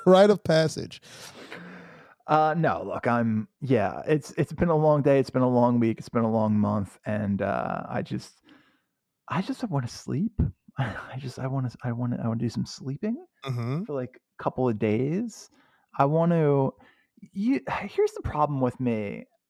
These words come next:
Speaker 2: It's, I'm not good at just doing nothing. I can't just, like, sit.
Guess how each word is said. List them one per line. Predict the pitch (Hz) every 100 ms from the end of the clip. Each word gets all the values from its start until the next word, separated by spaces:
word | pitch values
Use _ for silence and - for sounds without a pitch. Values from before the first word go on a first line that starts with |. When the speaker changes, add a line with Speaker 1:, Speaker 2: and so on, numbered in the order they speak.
| _ -
Speaker 2:
It's, | 185 -
I'm | 214 214
not | 233 285 170
good | 160 175
at | 156
just | 151 131
doing | 151 135 104 98
nothing. | 95 95 - - - 160 - _ _ _ _ -
I | 147
can't | - 214 240
just, | - 240 -
like, | 196 -
sit. | - - 135 -